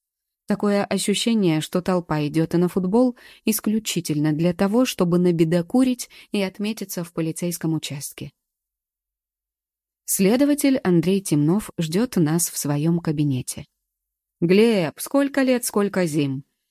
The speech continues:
Завидев в дверях Кушакова, он поднимается из-за стола. В глазах его вспыхивает радость. Кушаков тоже рад. Они обнимаются по-братски,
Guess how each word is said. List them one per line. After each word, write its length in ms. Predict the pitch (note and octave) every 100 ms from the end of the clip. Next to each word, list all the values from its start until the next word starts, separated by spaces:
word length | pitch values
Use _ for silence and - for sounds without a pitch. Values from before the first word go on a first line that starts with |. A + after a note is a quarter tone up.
| _ -
Завидев 540 | F3 D#3+ D3 C#3+ C#3+ C#3+
в 100 | C#3+
дверях 400 | D3+ D3+ C#3+ -
Кушакова, 640 | D3+ - C#3+ G3 G3+ G3+ _ _ _ -
он 260 | F#3+ B3+
поднимается 760 | B3+ F3 E3 D#3+ F#3 F#3+ - F3
из-за 400 | - E3+ D3 D#3
стола. 460 | - D3+ C#3+ B2+ C3+ _ _ _ _ _ _
В 120 | F#3 E3+
глазах 500 | F#3+ F#3+ A#3 B3 G#3+
его 240 | A3 G#3+
вспыхивает 800 | - - G3+ G3 F3+ F3 E3+ - -
радость. 640 | D3+ C#3 C#3 - - - _ _ _ _ _ _ _
Кушаков 480 | - F#3 F3 B3+ C#4+
тоже 380 | - G3 G3 C#3
рад. 180 | B2+ - _ _ _ _ _ _
Они 320 | D#3+ D#3+ D#3 -
обнимаются 640 | D3 D3 D3+ F#3+ G3 -
по-братски, 640 | F#3 F3+ E3+ E3+ - F3